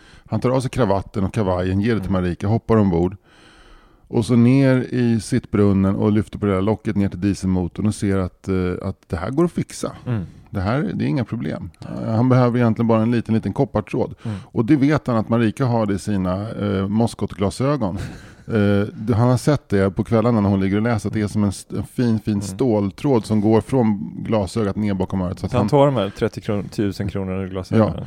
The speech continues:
Speaker 1: Ja,
Speaker 2: Ja.
Speaker 1: sliter av dem för Marika och, och hon är, hon, ja, ja, för fan, det, det är lugnt så här. Och sen så extraherar han det här
Speaker 2: Mm.
Speaker 1: och tjuvkopplar, eh, så gör en bypass på motorn, kan
Speaker 2: Mm.
Speaker 1: man säga, och får igång den och, eh, det visar sig att det är, den har ju en motorkraft på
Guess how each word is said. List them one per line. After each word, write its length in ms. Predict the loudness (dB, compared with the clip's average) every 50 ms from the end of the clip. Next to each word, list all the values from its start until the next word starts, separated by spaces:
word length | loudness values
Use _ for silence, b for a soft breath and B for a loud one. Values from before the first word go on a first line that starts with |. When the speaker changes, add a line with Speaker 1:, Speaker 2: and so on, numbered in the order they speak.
| -10
Speaker 1:
Ja, 60 | -8 -6
Speaker 2:
Ja. 40 | -4
Speaker 1:
sliter 300 | 0 0 0 2 4 4
av 100 | 4 4
dem 100 | 4 2
för 100 | 2 2
Marika 600 | 4 4 4 2 0 -2 -4 -2 -2 -2 -2 -2
och, 280 | -2 -2 -2 -2 0 0
och 300 | 0 0 0 -2 -2 0
hon 180 | 0 0 0 0
är, 80 | 0
hon, 200 | -2 -2 -2 -2 -2
ja, 140 | -2 -2 -2 0 -2
ja, 60 | -2
för 140 | -4 -6 -4
fan, 260 | -2 -2 -2 -2 -2
det, 160 | -2 -2 -2
det 80 | -2 0
är 40 |
lugnt 200 | 0 0 0 -2
så 80 | -4 -6
här. 80 | -10 -10 -14
Och 380 | -20 -20 -20 -20 -12 -6 -2 0
sen 140 | 2 2 2
så 240 | 2 2 0 0
extraherar 680 | 0 -2 -6 -8 -6 -6 -4 -2 0 0 0 0 0 0
han 120 | 0 0
det 60 | 0
här 320 | 0 0 0 0 -2 -4 -6 b b b b
Speaker 2:
Mm. 160 | -12 -10 -4
Speaker 1:
och 280 | -4 -4 -4 _ -10 -12 -10 -8 -8 -6 -8 -6
tjuvkopplar, 760 | -2 0 0 0 0 0 -2 -2 -2 -4 _ -4 -4 -4 -4
eh, 540 | -4 -6 -8 -8 -10 -10 -10 -10 -8 -8 -4
så 60 | -2
gör 120 | 2 2 4
en 120 | 4 4
bypass 520 | 2 2 0 0 -2 -2 -2 -2 -2 -4 -4
på 140 | -4 -2
motorn, 200 | 0 0 -2 -2
kan 80 | -2 -4
Speaker 2:
Mm. 100 | -4 -2
Speaker 1:
man 80 | -4 -4
säga, 120 | -4 -6 -6
och 60 | -6
får 220 | -2 2 4 4
igång 320 | 4 4 4 4 4 4 2
den 120 | 0 0
och, 280 | -2 -2 -4 _ -6 -4
eh, 100 | -2 -2
det 120 | 0 2 2
visar 180 | 2 2 2
sig 80 | -2 -6
att 80 | -4
det 200 | -4 -4 -2 -2
är, 80 | -2 -2
den 260 | -4 -4 -4 -2 0 0
har 140 | 2 2
ju 60 | 2 2
en 60 | 2
motorkraft 580 | 4 4 2 2 0 -4 -4 -2 -4 -4 -4
på 300 | -4 -2 0 0 0 -2